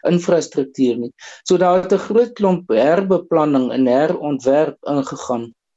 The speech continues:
in hierdie nuwe, mens kan amper sê 'n nuwe parlement wat nou ge-, eerstens gerestoreer gaan word, maar ook herbou gaan word of verbou gaan word. So daar, dit het in die geleentheid nou geskep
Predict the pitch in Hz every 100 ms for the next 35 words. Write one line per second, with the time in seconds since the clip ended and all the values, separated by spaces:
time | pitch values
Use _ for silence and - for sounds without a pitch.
0 | _ _ - 160 160 151 147 139 147 139
1 | 139 151 139 123 131 131 - 139 139 156
2 | - 143 135 147 190 - 143 135 131 123
3 | 120 117 123 117 131 127 123 139 - -
4 | _ - - - - 165 156 160 139 -
5 | 139 127 131 135 131 135 135 185 180 160
6 | 127 120 131 135 127 143 139 - 127 120
7 | 127 160 160 143 110 95 - - 123 -
8 | 180 165 135 117 104 - 113 101 104 _
9 | _ - - - - - 165 165 165 156
10 | 170 170 165 202 226 185 170 - 156 139
11 | - 151 156 156 156 143 135 143 - -
12 | 139